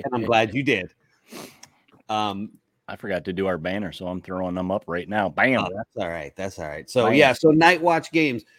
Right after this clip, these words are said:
Speaker 1: So, Clem, you can throw some stuff up there, uh, for those that don't know,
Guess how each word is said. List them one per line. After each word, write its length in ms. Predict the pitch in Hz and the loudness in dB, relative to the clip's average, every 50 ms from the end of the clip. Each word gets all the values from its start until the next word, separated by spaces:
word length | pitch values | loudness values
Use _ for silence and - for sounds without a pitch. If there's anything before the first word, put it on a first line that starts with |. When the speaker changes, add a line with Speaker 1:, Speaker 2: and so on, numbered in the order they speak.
| _ _ | _ _
Speaker 1:
So, 180 | - 156 151 | 2 2 2
Clem, 320 | 147 - - 185 185 180 180 | 2 4 2 4 4 4 2
you 120 | 180 214 | 0 0
can 160 | 214 226 202 | 2 0 0
throw 220 | 175 196 185 185 170 | 2 2 0 0 0
some 220 | - - 165 147 | 0 0 -2 -2
stuff 340 | 135 - - 147 139 - - | -2 0 0 0 0 2 2
up 180 | 139 127 - - | 0 0 0 0
there, 380 | 131 123 120 117 113 113 - - | 0 2 2 2 0 -2 -4 -6
uh, 200 | - 113 110 104 - - - - | -6 -6 -6 -6 -8 -12 -18 -12
for 240 | - - 127 113 90 | -6 -2 -2 -2 0
those 240 | 90 123 113 104 - | 2 2 0 0 -2
that 120 | 101 90 | -8 -4
don't 220 | 90 110 107 95 92 | -4 -4 -4 -4 -6
know, 200 | 92 92 90 | -6 -8 -8